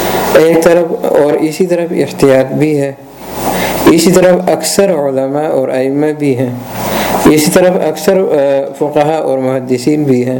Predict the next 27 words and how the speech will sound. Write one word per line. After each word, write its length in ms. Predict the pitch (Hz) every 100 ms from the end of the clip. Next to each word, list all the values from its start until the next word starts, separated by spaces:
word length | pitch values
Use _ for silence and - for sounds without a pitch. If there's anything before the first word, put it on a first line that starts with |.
| - - - - -
تو 80 | 147 143
پھر 140 | 175 170
اس 260 | - 135
کو 140 | - 147
چھوڑ 360 | 147 165 165 160
کر 140 | 139 135 - - - 143
نفسانی 460 | 139 131 147 151
خواہشات 520 | 151 139 131 147 139 143
کی 80 |
بنا 240 | 131 127 127
پر 120 | 139 135
یہ 120 | 139
کہہ 200 | 139 131
دینا 260 | 131 131
کہ 120 | 131 123
چہرے 360 | - 135 131
کا 100 | 131 120
پردہ 260 | 131 127
نہیں 420 | 131 120 123 139 120
ہے 120 | 113 - - - - 127
اور 100 | 127
ایک 160 | 135
نئی 340 | 139 143 156 165
بحث 360 | 147 143 139
کو 120 | -
لے 260 | 135 135 151
آنا 260 | 139 120